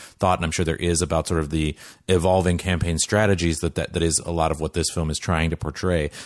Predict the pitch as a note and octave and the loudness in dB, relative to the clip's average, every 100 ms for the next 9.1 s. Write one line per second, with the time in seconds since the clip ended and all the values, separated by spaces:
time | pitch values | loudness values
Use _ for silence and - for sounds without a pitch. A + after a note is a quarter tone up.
0 | - E2+ F2 D2+ - - - F2 F#2 - | -8 0 2 0 -2 -10 -6 -2 -2 -2
1 | G2 E2+ F#2 - F2+ D#2 D#2 _ F2+ D#2 | -2 2 2 4 2 2 0 _ -2 -2
2 | - _ F2 F2 E2 - - E2+ F2 E2+ | -4 _ 0 2 2 -2 -6 -2 0 0
3 | F2+ D#2+ F2 E2 - E2+ - F2+ F2 D#2+ | -2 0 0 0 0 0 0 0 0 0
4 | E2 E2 D#2+ - D#2+ E2+ D#2+ D2+ D2+ - | 0 0 -2 -2 -2 -2 -2 -4 -2 -2
5 | D#2 D#2 D#2 - - - D#2+ D#2 C#2+ - | -2 -2 -6 -6 -12 -6 -2 -2 -2 -6
6 | _ _ _ - D#2 D#2+ - D#2+ D2 E2 | _ _ _ -6 -2 -2 -2 -2 -2 -2
7 | D#2+ D2+ D#2 D2+ - D#2+ - E2 D#2+ C#2+ | -4 -2 -2 -4 -2 -2 -2 -2 -2 -2
8 | D#2 F2 D#2+ D2 C#2 D#2 - E2 D#2 D#2 | -2 -2 0 -2 -2 -2 0 0 -2 -4